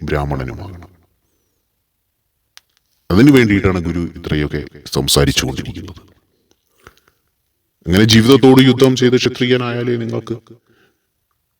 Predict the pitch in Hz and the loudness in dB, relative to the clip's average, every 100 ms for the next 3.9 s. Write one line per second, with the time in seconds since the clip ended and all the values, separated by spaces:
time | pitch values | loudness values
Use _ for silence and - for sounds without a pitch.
0 | _ _ _ 107 104 107 101 101 98 95 | _ _ _ 0 2 4 4 4 4 2
1 | 92 90 85 82 82 78 80 95 _ _ | 2 -2 -2 -4 -6 -12 -14 -18 _ _
2 | _ _ _ _ _ _ _ _ - 101 | _ _ _ _ _ _ _ _ -4 2
3 | 131 110 131 110 117 110 127 127 | 2 0 -8 -12 -10 -2 2 2